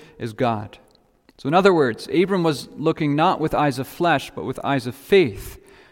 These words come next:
for the paradise of God. And everyone who has died in faith, who does die in faith, will one day be raised from the dead,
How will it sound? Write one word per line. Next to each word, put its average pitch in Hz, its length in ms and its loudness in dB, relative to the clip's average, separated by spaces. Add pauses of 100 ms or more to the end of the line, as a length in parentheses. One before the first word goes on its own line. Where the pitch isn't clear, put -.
for 131 160 -6
the 120 80 -6
paradise 139 560 2
of 113 100 -10
God. 135 380 -2 (1800)
And - 120 -6
everyone 170 640 4 (360)
who 165 140 0
has 175 340 2
died 175 380 6
in 151 180 0
faith, 135 360 0
who 127 180 -4
does 156 400 2
die 135 400 4
in 160 160 -2
faith, 123 480 -2 (200)
will 175 320 4
one 170 360 4
day 156 360 4 (200)
be 175 160 0
raised 156 640 2 (100)
from 170 220 0
the 180 80 2
dead, 120 420 -2